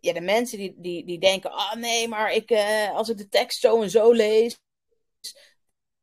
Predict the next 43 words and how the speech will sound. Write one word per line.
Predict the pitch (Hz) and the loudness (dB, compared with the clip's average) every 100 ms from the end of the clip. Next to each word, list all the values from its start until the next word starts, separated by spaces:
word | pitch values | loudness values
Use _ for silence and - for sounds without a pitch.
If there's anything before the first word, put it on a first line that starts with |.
| _ _ _ | _ _ _
dan | - 202 | -4 -4
betekent | 196 - - 226 220 | -2 0 0 0 0
dat | 208 202 | 0 0
dat | 214 | -2
ik | 220 | -2
gewoon | - 214 | -2 -2
alleen | 208 190 226 | 4 4 2
maar | 202 | 0
dit | 233 226 | 0 0
en | |
dat | 208 233 240 | 0 0 0
hoef | 233 - | -6 -10
te | 175 | -10
doen." | 208 220 226 | -4 -2 -2
Of, | 226 196 | -4 -6
eh, | 208 202 208 _ _ | -2 -2 -4 _ _
"Nou, | 196 214 240 | -6 -2 0
maar | 220 | 0
het | - | 0
stond | 262 247 | -2 -2
toch | 254 | -4
in | 226 | -4
mijn | 214 | 0
disclaimer, | 233 254 254 240 233 233 | -2 0 4 6 6 4
dus | 226 | -2
ik | 214 | -2
heb | 240 - | -4 -4
het | 254 | -2
toch | 240 - | -2 -2
vermeld, | 220 208 226 240 | -4 0 2 2
dus | 226 | -2
dan | 202 | 0
was | 196 240 | 0 0
het | |
toch | 233 220 | -4 -6
goed | 240 220 | -10 -12
genoeg?" | 208 220 285 294 _ _ _ _ _ _ - | -6 -4 -4 -6 _ _ _ _ _ _ -18
Ja, | - 202 | -6 -2
meestal | 185 220 277 294 226 | 0 0 -2 0 0
is | 247 269 | 0 0
het | 254 | -2
zo | 220 | -4
simpel | 214 285 277 254 165 143 | -4 -4 -4 -4 -4 -6